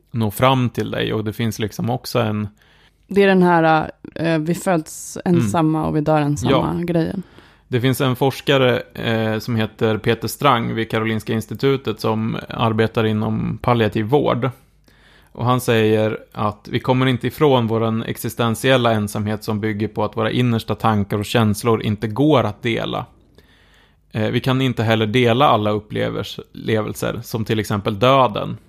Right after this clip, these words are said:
Speaker 1: Vi måste gå den allra sista biten själva.
Speaker 2: Mm.
Speaker 1: Det är liksom ett, ett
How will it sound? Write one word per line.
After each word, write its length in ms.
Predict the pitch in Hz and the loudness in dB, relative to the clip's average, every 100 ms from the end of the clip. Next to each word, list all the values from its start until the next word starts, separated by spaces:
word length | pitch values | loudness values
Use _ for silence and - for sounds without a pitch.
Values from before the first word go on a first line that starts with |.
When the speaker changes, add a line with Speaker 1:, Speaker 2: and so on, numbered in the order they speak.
| - | -18
Speaker 1:
Vi 200 | - 120 | -4 -2
måste 280 | 120 113 - | 0 -2 -4
gå 260 | 110 123 | 0 2
den 160 | 110 107 | 2 0
allra 340 | - 110 104 | 0 0 -2
sista 360 | 104 - - 110 | -4 -6 -6 -6
biten 340 | 101 110 - | -6 -10 -8
själva. 500 | - 117 110 110 123 - _ _ _ _ - | -4 -2 -2 -2 -2 -4 _ _ _ _ -2
Speaker 2:
Mm. 240 | 180 165 - - - - | 0 0 -4 -20 -20 -4
Speaker 1:
Det 100 | 117 | 0
är 40 | |
liksom 220 | 117 117 | 0 0
ett, 180 | 113 - - | -2 -2 -2
ett 520 | 113 107 98 - | 0 0 -2 -12